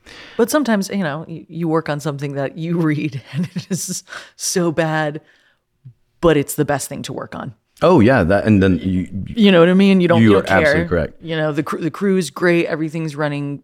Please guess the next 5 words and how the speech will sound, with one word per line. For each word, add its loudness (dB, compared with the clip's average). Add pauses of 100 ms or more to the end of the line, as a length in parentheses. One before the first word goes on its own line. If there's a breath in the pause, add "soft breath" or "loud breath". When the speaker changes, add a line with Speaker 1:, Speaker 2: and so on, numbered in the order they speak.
Speaker 1:
smoothly. 0
Speaker 2:
Mm-hmm. 2 (100)
Speaker 1:
You're -6
not -6
miserable. -2